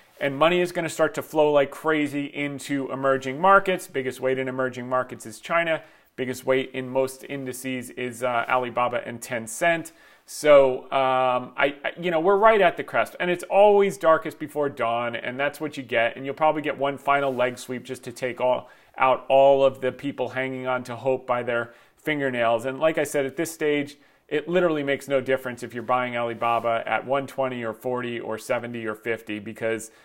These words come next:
it's so out of line with the reality of the underlying business and where this is gonna be in the next three to five years.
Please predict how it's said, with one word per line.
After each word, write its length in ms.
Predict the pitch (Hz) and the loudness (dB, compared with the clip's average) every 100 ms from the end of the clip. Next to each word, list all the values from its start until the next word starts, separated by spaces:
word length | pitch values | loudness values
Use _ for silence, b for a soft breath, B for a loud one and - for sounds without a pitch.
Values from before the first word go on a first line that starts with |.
| b b | b b
it's 260 | 139 - | -6 -4
so 440 | 170 165 165 147 - _ _ _ - - - - _ _ _ _ _ - | 0 2 2 0 -6 _ _ _ -20 -20 -20 -20 _ _ _ _ _ 0
out 180 | 147 170 | 2 2
of 200 | 151 123 | 0 -2
line 480 | 139 143 147 143 131 | 0 2 0 -2 -4
with 340 | 131 - - | -6 -8 -14
the 80 | 113 | -10
reality 540 | 123 127 135 139 139 | -2 2 4 2 0
of 100 | 127 | -4
the 100 | 127 | -4
underlying 400 | 131 131 131 123 | -4 -2 -2 -2
business 380 | 127 123 131 120 | -4 -6 -6 -10
and 100 | 117 | -8
where 140 | 120 | -4
this 180 | 123 123 | -4 -6
is 120 | 113 | -10
gonna 160 | 123 117 | -10 -10
be 120 | 120 | -8
in 80 | 123 | -8
the 60 | 123 | -8
next 220 | 123 - | -8 -8
three 180 | 131 127 | -6 -4
to 80 | |
five 300 | 127 135 131 | 0 0 0
years. 380 | 131 139 147 143 | -2 -4 -4 -6